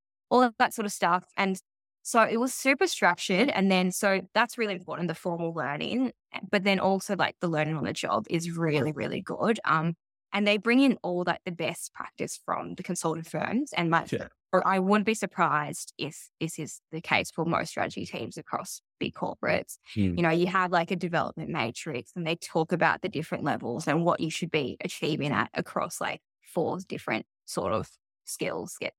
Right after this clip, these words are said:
Speaker 1: skills, which is, like, communication, problem solving, analysis, and, like, project management. And it's really clear in terms of where you're at. And,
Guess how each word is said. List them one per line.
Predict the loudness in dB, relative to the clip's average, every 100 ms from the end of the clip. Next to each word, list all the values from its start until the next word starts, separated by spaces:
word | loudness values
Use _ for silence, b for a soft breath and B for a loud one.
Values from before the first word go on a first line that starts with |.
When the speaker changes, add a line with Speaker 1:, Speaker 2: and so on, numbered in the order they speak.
| -12
Speaker 1:
skills, | -6 -4 -4 -6 -10
which | -8 -8
is, | -2
like, | -4 -4 -18 _ _ _ _
communication, | -4 -2 -4 -4 -6 -6 -8
problem | -6 -6 -4
solving, | -2 -2 0 0 -2 _ _ -2
analysis, | 0 0 -4 -8 -8 -2
and, | -4
like, | -4
project | -6 -6 -2
management. | -2 -2 4 4 4 B B _
And | 2 4
it's | 4 2
really | 2 4 2
clear | -2 -6 -2 2 4
in | 4
terms | 2 0
of | -2
where | 0 0
you're | 2
at. | 2 2
And, | 2 0